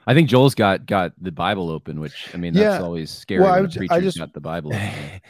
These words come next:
Speaker 2: <laughs> I just wanted to go to the text 'cause it's a good question that Vla-, Vlad
Speaker 1: Yeah.
Speaker 2: asked. And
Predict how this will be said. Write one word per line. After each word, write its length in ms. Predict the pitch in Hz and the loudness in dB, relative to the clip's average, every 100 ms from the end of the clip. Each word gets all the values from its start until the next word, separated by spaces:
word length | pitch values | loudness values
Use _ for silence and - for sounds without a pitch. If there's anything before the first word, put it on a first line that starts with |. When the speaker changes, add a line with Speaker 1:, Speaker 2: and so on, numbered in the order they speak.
| - | -20
Speaker 2:
<laughs> 240 | - - | -20 -2
I 140 | 143 175 | 0 2
just 120 | 175 | 2
wanted 180 | 190 160 | 2 2
to 80 | |
go 180 | 139 135 | 2 2
to 140 | 131 127 | 0 -4
the 100 | 123 | -6
text 480 | - 123 113 - - | -4 -6 -6 -14 -8
'cause 180 | 127 | -6
it's 180 | 147 143 | -6 -12
a 20 | |
good 200 | 139 165 | -8 -8
question 380 | 151 127 120 - | -6 -6 -6 -8
that 160 | 104 104 | -10 -6
Vla-, 280 | 101 107 - _ 120 | -2 -2 -6 _ -2
Vlad 260 | 113 113 | 0 0
Speaker 1:
Yeah. 60 | 98 | -4
Speaker 2:
asked. 460 | 104 101 78 - | -4 -4 -6 -12
And 260 | 120 107 107 | -10 -8 -8